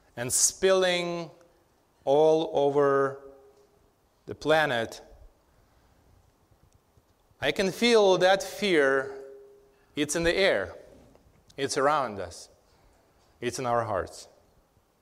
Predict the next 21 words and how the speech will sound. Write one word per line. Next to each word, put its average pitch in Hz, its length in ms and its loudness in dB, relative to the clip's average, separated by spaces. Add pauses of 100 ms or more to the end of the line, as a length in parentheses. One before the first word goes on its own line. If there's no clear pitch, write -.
(1000)
Now, 135 80 0
besides, 208 500 4
we 196 140 4
have 185 200 2
fears 196 440 2
for 160 100 2
family, 190 520 0 (960)
kids, 170 680 0 (1300)
health, 147 480 2 (1200)
fear 202 360 6
of 190 240 4
anything 202 480 2
that 151 240 2
can 165 180 0
disrupt 151 640 2
everything 160 540 0
we 143 100 0
know 127 540 0 (240)
as 135 200 -4
life 117 280 0
today. 127 360 0